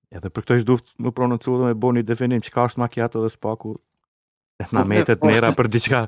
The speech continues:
Speaker 1: që është bëhet ma të mirë.
Speaker 2: Dikush më tha, po, nuk e di, e pash dikun, apo bisedë, puna macchiato, tha, është e mundshme për, për shkak se i kem, ë, kamarierët ma të shkolluar në botë.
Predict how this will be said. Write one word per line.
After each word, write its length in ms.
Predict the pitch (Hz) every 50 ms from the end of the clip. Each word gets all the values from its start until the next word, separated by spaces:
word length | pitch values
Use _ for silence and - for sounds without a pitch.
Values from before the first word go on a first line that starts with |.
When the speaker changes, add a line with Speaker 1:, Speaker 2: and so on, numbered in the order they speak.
| _ -
Speaker 1:
që 140 | - 117 110
është 80 | 98 104 117
bëhet 180 | 117 113 -
ma 100 | - 143 135
të 120 | 131 123 113
mirë. 220 | 113 - - 110 - - 113 - _ _ _ _ _ _ _ _ _ _ _ _ _ _ _ _ 233 247 - _ _ _ _ - 240 226 226 262 - 208 220 160 143 254 247 226
Speaker 2:
Dikush 380 | 269 254 - 185 160 - - -
më 80 | 127 - -
tha, 120 | 127 117 113 110 104 -
po, 160 | - - - - - - - - - - - - - - - - - - - -
nuk 160 | - - -
e 40 | 160
di, 80 | - -
e 80 | 123 -
pash 200 | - 127 - - - -
dikun, 240 | - - - - - -
apo 160 | - - 64 64 - - 80 80 85 - - 82 - 69 71 -
bisedë, 560 | - - - 143 131 110 - - - - - - - _ _ - _ _ _ - - - - - _ _ -
puna 160 | - 135 127
macchiato, 480 | 120 117 104 - 139 139 135 127 - - -
tha, 80 | - 135 127
është 160 | - - - 120
e 40 | 120
mundshme 260 | 131 127 - 135 127 -
për, 140 | - - - - - -
për 100 | - 123
shkak 220 | - - 127 - -
se 100 | 120 117
i 40 | 110 -
kem, 300 | - 127 123 117 117 113
ë, 120 | 117 113 113 113 110 110 - - - - - - _ -
kamarierët 540 | - 127 120 123 120 120 127 123 - - - 127
ma 80 | 120
të 80 | - - -
shkolluar 320 | - 113 117 120 117 110
në 80 | 117 113
botë. 300 | 131 131 110 92 - -